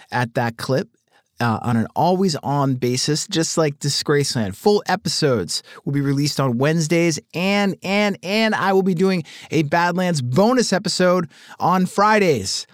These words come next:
The Badlands bonus episode is gonna be a lot like the after party, but it will, of course, be Badlands and largely film-focused, as opposed to, of course, being Disgraceland and music-focused.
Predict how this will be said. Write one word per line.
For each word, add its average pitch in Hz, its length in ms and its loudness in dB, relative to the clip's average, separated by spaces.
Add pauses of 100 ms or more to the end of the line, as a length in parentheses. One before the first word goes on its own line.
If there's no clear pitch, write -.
(260)
The 135 60 -2
Badlands 151 460 2
bonus 147 280 0
episode 147 280 0
is 139 100 -4
gonna 131 140 -4
be 117 80 0
a 110 80 0
lot 120 340 -2
like 120 160 -6
the 73 140 -10
after 85 280 -10
party, 160 280 -2
but 147 140 -2
it 78 100 -6
will, 101 160 -2
of 90 60 -8
course, 87 260 -6
be 82 160 -6
Badlands 127 720 0
and 113 120 2
largely 95 440 -2
film-focused, 165 920 0
as 101 160 -4
opposed 104 360 -4
to, 110 100 -2
of 98 80 -6
course, 117 260 -4
being 104 360 -2
Disgraceland 165 720 0
and 117 200 -2
music-focused. 175 920 0